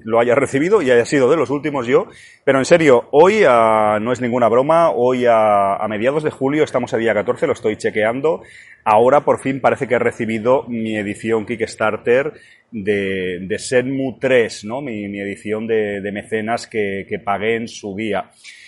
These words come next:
Lo cierto es que no me acuerdo, y alguno de vosotros diréis, "¿Por qué, no? ¿Por qué lo recibes ahora?". Sí que es verdad que ha habido un retraso considerable, creo que para todo el mundo,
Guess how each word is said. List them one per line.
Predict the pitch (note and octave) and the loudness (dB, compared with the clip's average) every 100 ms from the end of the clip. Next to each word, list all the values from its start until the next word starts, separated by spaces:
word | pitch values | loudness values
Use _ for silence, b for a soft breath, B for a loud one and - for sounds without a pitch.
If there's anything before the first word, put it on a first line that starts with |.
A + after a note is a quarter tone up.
| B C3 | B -2
Lo | C3+ | 2
cierto | G3+ A3+ | 4 4
es | F#3+ | 4
que | G#3 | 4
no | G3 | 4
me | E3+ | 4
acuerdo, | C#3+ E3 G#3 F3+ F#3+ | 4 4 4 4 2
y | E3+ | 4
alguno | B2+ C3 F3 F3+ | 4 2 0 2
de | D3+ | 2
vosotros | C#3+ D#3 D3 C#3 | 0 -2 -4 -2
diréis, | C3 C3 B2 A2+ - | -2 0 0 -4 -8
"¿Por | - B2 B2 A2+ | -4 2 2 0
qué, | - E3+ C3+ | 0 2 2
no? | D3+ G3 | 0 -4
¿Por | C3 A2 | -4 -4
qué | D3+ | -4
lo | |
recibes | C#3+ C3+ C3+ B2+ | -4 -4 -2 2
ahora?". | B2 D3+ F#3 B B B - | 4 2 0 B B B -10
Sí | C#3+ | -4
que | F3 | 0
es | E3 | 0
verdad | D#3+ E3 | 4 2
que | D#3 D3+ | 4 4
ha | C#3+ | 4
habido | C#3+ C#3+ | 4 0
un | C3+ | 0
retraso | C3 A#2 C3+ C3 C#3 B2+ | -2 0 0 0 -2 -2
considerable, | A#2+ - B2 A2 A2+ A#2+ A#2 A2+ G#2+ | -4 -4 -2 2 2 2 2 2 0
creo | B2 C#3+ | 0 0
que | D3+ | 0
para | C#3 A#2+ G#2+ | 2 2 2
todo | B2 A#2+ | 0 0
el | A2 | -2
mundo, | A2+ C#3+ D#3 G3+ | -4 -8 -6 -8